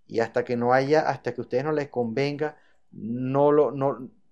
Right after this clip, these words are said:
en el futuro no lo van a volver a montar, remasterizar y tal,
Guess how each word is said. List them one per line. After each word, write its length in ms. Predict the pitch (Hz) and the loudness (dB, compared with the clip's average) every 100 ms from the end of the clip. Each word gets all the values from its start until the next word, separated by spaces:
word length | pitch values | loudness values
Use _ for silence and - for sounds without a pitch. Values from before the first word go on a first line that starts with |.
| _ | _
en 140 | 123 120 | -4 -2
el 100 | 117 | -2
futuro 640 | - 123 139 143 151 - 127 | -4 -8 -2 2 2 2 -2
no 200 | 131 147 | -2 2
lo 100 | 147 | 4
van 140 | 147 | 2
a 80 | 151 | 2
volver 300 | 135 120 135 | 2 2 0
a 40 | |
montar, 480 | 135 110 - 139 135 | -2 -6 2 2 2
remasterizar 760 | 127 113 - 110 107 131 135 127 | -2 -6 -6 -8 -4 -2 0 -2
y 80 | |
tal, 280 | - 160 - | -4 -4 -4